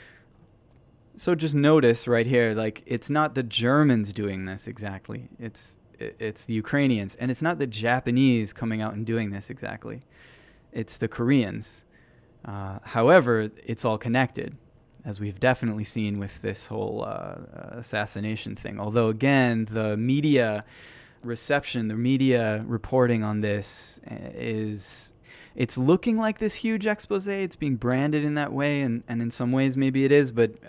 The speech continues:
that can be a controlled demolition in, uh, i-, preparing the ground for other things, like Sean Moon's Rod of Iron, as we discussed, right? Uh, another little update on that would be that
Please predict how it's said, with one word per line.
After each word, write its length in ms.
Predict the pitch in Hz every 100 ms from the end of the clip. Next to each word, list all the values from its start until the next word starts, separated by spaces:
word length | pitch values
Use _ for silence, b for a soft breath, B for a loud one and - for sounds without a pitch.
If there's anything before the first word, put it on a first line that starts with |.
| - 113
that 220 | 113 110
can 160 | 127 120
be 200 | 127 120
a 120 | 113
controlled 540 | - 117 - 123 120
demolition 680 | 120 113 110 117 - 110 107
in, 280 | 104 101 101 B B B B B -
uh, 40 |
i-, 420 | 104 107 - - -
preparing 560 | - 123 - 131 131 120
the 80 | 107
ground 600 | 117 117 123 117 107 110
for 460 | - 107 104 107 -
other 240 | - 107 101
things, 560 | - 147 147 104 98
like 560 | 107 113 123 113 - - -
Sean 400 | - 120 113 107
Moon's 340 | 110 107 101
Rod 180 | 107 104
of 120 | 98
Iron, 420 | 117 120 107 101
as 160 | 104 104
we 100 | 110
discussed, 720 | 104 - 113 104 101 - -
right? 260 | 104 107 - _ b b b b 113
Uh, 160 | 107
another 280 | 110 147 165
little 240 | 143 131 -
update 500 | 135 139 135 117 110
on 140 | 104
that 260 | 104 104 107
would 80 |
be 140 | 107 107
that 260 | 107 104